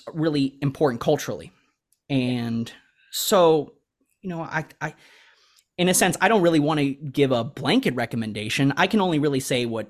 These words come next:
what I would do because of my values as, um, as, as a conservationist, in a sense. And so I would say if your value is to care about wild pollinators, then to c-, heavily consider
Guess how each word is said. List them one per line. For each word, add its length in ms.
what 220
I 400
would 160
do 300
because 400
of 220
my 240
values 640
as, 420
um, 220
as, 340
as 120
a 40
conservationist, 920
in 100
a 40
sense. 540
And 180
so 400
I 160
would 440
say 240
if 180
your 120
value 640
is 440
to 560
care 240
about 540
wild 440
pollinators, 840
then 200
to 300
c-, 140
heavily 480
consider 840